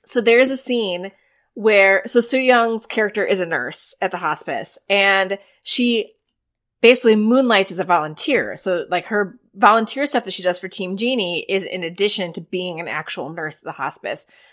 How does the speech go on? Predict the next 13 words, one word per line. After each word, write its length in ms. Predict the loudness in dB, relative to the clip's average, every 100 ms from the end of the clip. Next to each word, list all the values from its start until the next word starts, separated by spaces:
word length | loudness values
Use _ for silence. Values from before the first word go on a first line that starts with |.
| -8
So 120 | -2
she's 220 | 0 0 0 4
always 480 | 6 6 2 -2 -8
exhausted. 840 | -14 -8 -6 -4 -6 -10 -12 -16 -20 _ _ _ -2
And 260 | 0 0
she's 220 | 0 0 0
sitting 200 | -2 -2
at 80 |
the 60 | -2
nurse's 320 | 0 0 -2
station 680 | -2 -2 -2 -2 -4 -6 -8 -14 _ _ -2
and 160 | -2
she's 480 | -2 -4 -4 -6